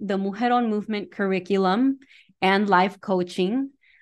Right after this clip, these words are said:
Um, the, the Mujerón Movement curriculum is what I went over at the beginning. And then we have the life coaching sessions for sixteen weeks. We also,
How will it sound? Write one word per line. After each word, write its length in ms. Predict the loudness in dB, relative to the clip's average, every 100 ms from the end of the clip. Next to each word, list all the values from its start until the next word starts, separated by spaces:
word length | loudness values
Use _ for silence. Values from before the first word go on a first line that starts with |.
| _
Um, 460 | 2 4 4 2 -2
the, 220 | -2 0
the 360 | 0 -4 -2 -2
Mujerón 500 | -2 0 0 -2 -4
Movement 420 | -4 -2 -4 -4
curriculum 500 | -2 -2 0 -2 0
is 200 | -2 -4 -4
what 220 | 2 4
I 100 | 6
went 240 | 4 0 0
over 460 | 0 2 -2 -2 -4
at 160 | -4
the 80 | -2
beginning. 600 | -2 2 4 4 4 0 0
And 160 | 0
then 160 | 0 0
we 100 | -2
have 320 | 0 0 0
the 80 | -4
life 340 | -2 -2 -6
coaching 440 | -4 -2 -2 -2 -2
sessions 580 | 0 -2 0 0 0 0
for 120 | -4
sixteen 680 | -2 -6 -6 -6 -2 0 2
weeks. 380 | 0 -2 -8 -20 -20 -20 -8
We 160 | -4 2
also, 720 | 4 4 4 2 4 0